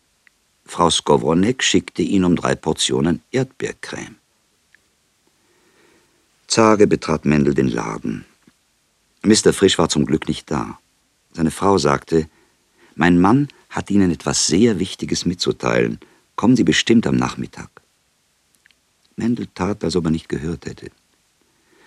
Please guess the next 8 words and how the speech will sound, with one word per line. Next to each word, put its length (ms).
Sein 160
Herz 460
lief 220
stürmisch. 720
Es 160
wollte 220
ihm 120
entfliehen. 720